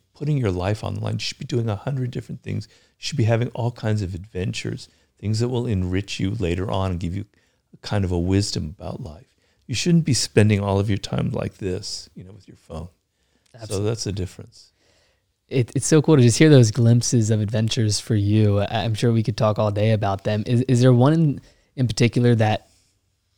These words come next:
Speaker 2: really made a profound impact on your life that you'd like to bring up today?
Speaker 1: Casey, I had some very <laughs> weird things going on. I can't even reveal all of them.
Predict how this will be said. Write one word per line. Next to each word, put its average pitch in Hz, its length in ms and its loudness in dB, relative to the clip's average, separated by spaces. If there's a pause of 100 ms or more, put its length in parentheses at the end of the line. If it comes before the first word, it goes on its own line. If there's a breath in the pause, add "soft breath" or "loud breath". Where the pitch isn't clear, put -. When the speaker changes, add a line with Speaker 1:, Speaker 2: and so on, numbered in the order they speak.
(200)
Speaker 2:
really 123 220 4
made 123 200 6
a 117 40 2
profound 113 640 -2
impact 107 520 -2
on 104 100 -4
your 107 140 -2
life 101 360 -4
that 104 140 -2
you'd 107 140 -2
like 107 140 -2
to 110 100 -10
bring 104 200 -6
up 101 120 -8
today? 110 360 -2 (1040)
Speaker 1:
Casey, - 300 -6
I - 60 -6
had 120 180 -2
some 87 240 -6
very 85 240 -8
<laughs> - 420 12
weird 185 100 -8
things 92 320 -20
going 90 220 -10
on. 95 140 -4
I 117 60 0
can't 127 200 -2
even 90 220 -4
reveal 90 320 -18
all 87 260 -20
of 101 120 -20
them. 95 160 -20